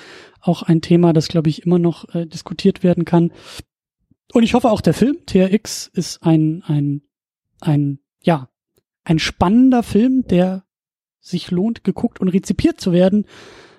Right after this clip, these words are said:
aus den erwähnten Gründen und vielleicht auch aus den erwähnten Kontexten. Das kann man alles bei uns im Blog machen. Darüber hinaus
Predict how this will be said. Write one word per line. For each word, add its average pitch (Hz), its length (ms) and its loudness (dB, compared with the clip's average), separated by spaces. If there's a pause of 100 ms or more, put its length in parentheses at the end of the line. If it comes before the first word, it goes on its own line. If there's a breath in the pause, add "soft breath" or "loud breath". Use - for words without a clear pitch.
aus 180 200 2
den 190 120 2
erwähnten 170 400 2
Gründen 160 380 2
und 151 140 0
vielleicht 151 280 -2
auch 156 80 -2
aus 147 100 -6
den 170 140 -6
erwähnten 151 260 -6
Kontexten. 175 460 -4
Das 151 100 -6
kann - 80 -8
man 214 100 0
alles 175 180 -2
bei - 80 -20
uns 180 180 2
im 156 80 2
Blog 160 220 2
machen. 233 260 2 (640 loud breath)
Darüber 214 340 4
hinaus 214 720 2